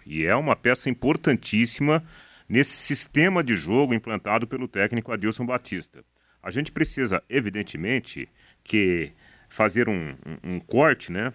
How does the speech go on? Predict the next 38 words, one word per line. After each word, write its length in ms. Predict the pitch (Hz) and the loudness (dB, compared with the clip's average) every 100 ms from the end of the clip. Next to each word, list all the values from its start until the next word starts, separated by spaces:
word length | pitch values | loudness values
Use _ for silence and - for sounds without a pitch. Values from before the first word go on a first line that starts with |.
| _ | _
sobre 280 | - - 226 | -10 -6 -6
a 20 | |
questão 320 | - 269 - 180 | -4 -4 -2 -2
técnica 580 | - 147 165 160 170 | 2 0 0 -4 -4
no 140 | 165 170 | -4 -2
geral 500 | 185 139 110 85 67 | 0 2 2 0 -4
do 180 | - 98 | -8 -2
elenco 300 | 95 90 95 | -2 -2 -2
do 80 | 107 | -2
Londrina. 480 | 110 90 82 71 60 _ _ - - - | 0 0 0 -2 -8 _ _ -20 -16 -2
Mas, 440 | 120 127 - - - - | 2 2 -2 -10 -16 -12
se 160 | - | 0
a 40 | 131 | 2
gente 240 | 180 185 | 2 0
olhar 200 | 165 135 | 2 2
só 340 | - - 175 208 | 0 2 2 4
para 240 | 185 156 | 0 -2
o 40 | |
time 300 | 117 - 127 | -4 0 2
do 120 | 101 92 | 2 2
Londrina, 580 | 85 80 120 151 73 - - - | 2 2 2 2 0 -6 -18 -6
a 120 | - | -4
gente 240 | 110 135 139 | -4 -6 0
vai 160 | 127 | 2
ver 140 | 107 135 | 4 0
que 120 | 120 | 0
Caprini 540 | - 127 - 117 113 | 0 0 0 -2 0
é 20 | |
destaque, 580 | 117 127 - 120 117 - | 2 2 4 2 2 -2
né? 220 | 87 113 117 _ _ - - | -2 -2 -2 _ _ -20 0
Que 140 | 123 | 4
os 200 | 110 90 | 4 6
outros 560 | 120 120 - 95 - - | 6 6 4 0 -2 -4
que 120 | 104 | -4
estão 240 | - 107 | 0 4
mais 220 | 107 104 | 4 4
à 80 | 95 | 2
frente 440 | - 104 98 - | 0 2 2 0